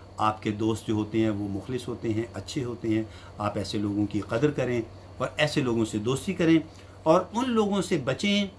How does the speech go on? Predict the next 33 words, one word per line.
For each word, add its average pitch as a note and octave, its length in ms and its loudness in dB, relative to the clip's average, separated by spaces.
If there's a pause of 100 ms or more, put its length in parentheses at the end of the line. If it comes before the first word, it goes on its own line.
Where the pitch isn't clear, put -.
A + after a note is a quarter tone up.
(360)
जो F3 460 6
मनफी D#3+ 460 2
सोच C#3 320 -4
रखते A#2+ 260 -2
हैं। A#2+ 60 -2
मैं B2+ 140 -2
बार D3+ 180 2
बार D#3 160 4
आपसे C3+ 260 0
कहता A2+ 280 -4
हूँ C#3 160 -6 (300)
कि E3+ 60 2
ऐसे D3 360 0
लोगों D3 260 2
से - 140 -4
दूर D3+ 360 0
रहें, D#3+ 280 6
ऐसे C#3 280 -4
लोगों B2 240 -2
से A#2 140 -6
बचें, E3 500 4 (440)
उनको G3 220 4
अपनी G3 300 2
ज़िंदगी F#3+ 380 2
से F#3+ 140 0
दूर F3+ 240 2
कर F3 180 2
दें F3+ 240 4 (760)
जो F3 220 8
मनफी D#3+ 420 6
सोच B2+ 300 -2
रखते A2 320 0
हैं। F#2+ 240 -4